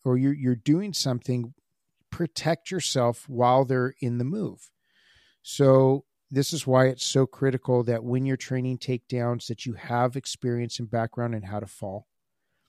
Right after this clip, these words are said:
how to place your hands on the mat, right? How to slap the mat, how to absorb the impact,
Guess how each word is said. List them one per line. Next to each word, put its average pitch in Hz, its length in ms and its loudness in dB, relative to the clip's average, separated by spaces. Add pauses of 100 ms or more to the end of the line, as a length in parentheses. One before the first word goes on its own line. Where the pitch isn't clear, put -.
(260)
how 120 200 0
to 123 80 0
place - 460 -6
your 117 80 -4
hands 113 320 -4
on 110 100 -4
the 110 80 -4
mat, 113 260 -6
right? 117 180 -6
How - 140 -8
to 113 80 -6
slap - 580 -8
the 117 80 -6
mat, 110 420 -8 (580)
how 120 300 -2
to 131 180 -2
absorb 113 680 0
the 123 180 -10
impact, 101 560 -12